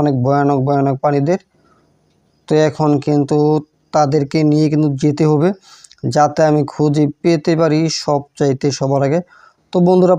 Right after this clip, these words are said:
পায়ে কিন্তু মানে বেশিক্ষণ সময় দেরি হবে না। তো এখন কিন্তু আমরা তাড়াতাড়ি করে কিন্তু চলে যাব এখন। তো এখন আস্তে আস্তে যাই,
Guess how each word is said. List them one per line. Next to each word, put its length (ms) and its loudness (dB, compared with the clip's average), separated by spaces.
পায়ে 180 4
কিন্তু 220 0
মানে 140 0
বেশিক্ষণ 380 -2
সময় 300 -2
দেরি 240 2
হবে 200 0
না। 60 0
তো 60 -4
এখন 200 -2
কিন্তু 220 0
আমরা 180 -2
তাড়াতাড়ি 460 0
করে 160 0
কিন্তু 160 0
চলে 240 0
যাব 120 0
এখন। 220 -4
তো 60 -4
এখন 220 -2
আস্তে 220 -4
আস্তে 200 -4
যাই, 260 2